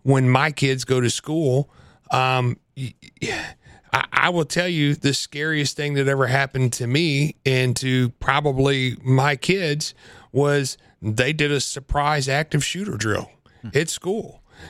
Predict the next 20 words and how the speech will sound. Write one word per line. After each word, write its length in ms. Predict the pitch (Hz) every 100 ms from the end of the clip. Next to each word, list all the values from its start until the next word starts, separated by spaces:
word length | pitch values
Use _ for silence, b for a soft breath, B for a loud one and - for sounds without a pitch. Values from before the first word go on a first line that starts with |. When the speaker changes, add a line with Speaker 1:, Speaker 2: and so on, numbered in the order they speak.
| B B
Speaker 1:
And 680 | - 143 143 139 135 123 - _ _ _ _ _ _ _ _ _ -
quite 340 | - 196 214 -
frankly, 640 | 170 220 - 262 285 269 - _
nobody 560 | 135 139 190 294 285 277
was 200 | 262 180
really 300 | 175 269 277
prepared. 720 | - 233 190 226 330 262 - _ _ b
Speaker 2:
Yeah. 80 | b b b _ -
Speaker 1:
Thank 260 | 214 247
goodness 400 | 202 302 262 196
it 100 | 233
was 200 | 247 226
just 360 | - 196 190 - -
a 140 | 156
drill. 580 | 139 180 320 302 - - _ B B B B 90
Speaker 2:
Yep. 140 | 95 _ -
Speaker 1:
Um, 480 | 160 147 135 135 - _
but 380 | 156 160 190 170 _ _ _ _ _ _ _ _ _
through 460 | - - 185 240 285
that, 360 | 160 131 190